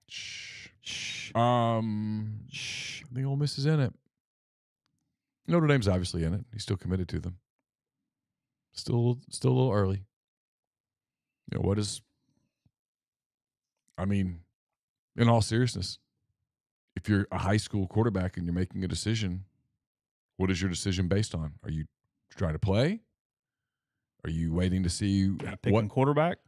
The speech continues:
Speaker 1: Are you waiting to see what Ole Miss does to replace Jackson Dart? Do they go into the portal?
Speaker 2: Mm-hmm.
Speaker 1: Do they go with one of the young guys? What are one of the young guys look? I don't know. I don't know how
Speaker 2: Yeah.
Speaker 1: you could, I don't know how you could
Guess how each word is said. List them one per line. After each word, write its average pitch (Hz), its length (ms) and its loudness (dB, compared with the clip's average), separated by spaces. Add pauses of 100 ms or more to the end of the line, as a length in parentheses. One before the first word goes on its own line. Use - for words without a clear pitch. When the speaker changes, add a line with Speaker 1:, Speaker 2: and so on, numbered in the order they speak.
Speaker 1:
Are 90 80 2
you 95 140 4
waiting 95 280 4
to 92 60 0
see 107 180 -2
what 95 180 4
Ole 95 140 4
Miss 101 240 2
does 104 640 0
to 101 100 4
replace 101 320 2
Jackson 104 380 0
Dart? 110 280 4
Do 95 100 0
they 80 80 0
go 87 160 4
into 101 140 2
the 104 80 4
portal? 131 520 6
Speaker 2:
Mm-hmm. 107 200 -4
Speaker 1:
Do 110 60 0
they 82 120 -4
go 90 120 0
with 104 160 2
one 107 120 -2
of 104 80 -2
the 104 60 2
young 113 220 4
guys? 131 360 2
What 92 100 0
are 95 60 -4
one 101 160 -4
of 104 80 -6
the 101 80 -6
young 104 160 -4
guys 110 260 -2
look? 123 180 -8
I 95 200 -4
don't 117 100 -4
know. 87 140 -6 (340)
I 101 60 -2
don't 104 100 4
know 95 60 2
how 107 100 4
Speaker 2:
Yeah. 98 140 4
Speaker 1:
you 95 80 0
could, 85 200 -2 (920)
I 110 80 2
don't 113 80 2
know 101 60 2
how 104 80 4
you 101 180 4
could 82 320 -4